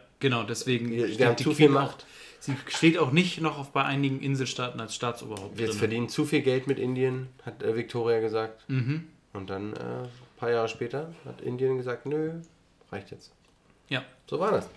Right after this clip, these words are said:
Speaker 1: So war das damals. Ja,
Speaker 2: Ja.
Speaker 1: und, äh, aber was man den Engländern ja nur lassen muss, ist, dass der beste Sport der Welt natürlich dadurch, äh, sehr breit gefächert ist auf der Welt. Cricket.
Speaker 2: Ja.
Speaker 1: Ja.
Speaker 2: Ja.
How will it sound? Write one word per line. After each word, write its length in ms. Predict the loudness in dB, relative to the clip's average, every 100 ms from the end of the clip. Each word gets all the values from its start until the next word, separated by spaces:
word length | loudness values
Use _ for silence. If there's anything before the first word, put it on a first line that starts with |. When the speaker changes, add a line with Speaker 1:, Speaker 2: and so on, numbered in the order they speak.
| -18 -18 -16 0
Speaker 1:
So 100 | 4
war 100 | 6
das 140 | 4
damals. 420 | 2 -2 -4 -8 -2
Ja, 120 | 0
Speaker 2:
Ja. 40 | 2
Speaker 1:
und, 220 | 0 2
äh, 240 | 4 4
aber 300 | 2 0 0
was 160 | 0 0
man 300 | 2 2 0
den 160 | -2 -2
Engländern 480 | -2 0 0 0
ja 100 | 0
nur 140 | 0 -2
lassen 340 | -2 -4 -2
muss, 160 | -2 -4
ist, 220 | -8 -8
dass 140 | -8
der 100 | -6
beste 260 | -4 -4 -4
Sport 300 | -6 -4 -4
der 140 | -4 -2
Welt 180 | -4
natürlich 340 | -4 -10 -10 -8
dadurch, 440 | -6 -6 -8 -12
äh, 200 | -14 -12
sehr 200 | -6 -4
breit 280 | -4 -8 -10
gefächert 380 | -12 -12 -12 -12
ist 100 | -14
auf 120 | -14
der 160 | -14 -14
Welt. 240 | -14 -14 -20 _ _ _ _ _ _ _ _ _ _ _ _ _ _ _ _ _ _ _ _ _ _ _ _ _ -18
Cricket. 400 | -16 -16 -18 -20 _ -20 _ _ _ -4
Speaker 2:
Ja. 140 | -4 -4 -16 -20 -18
Speaker 1:
Ja. 80 | -18 -20 _ -20 -18
Speaker 2:
Ja. 80 | -16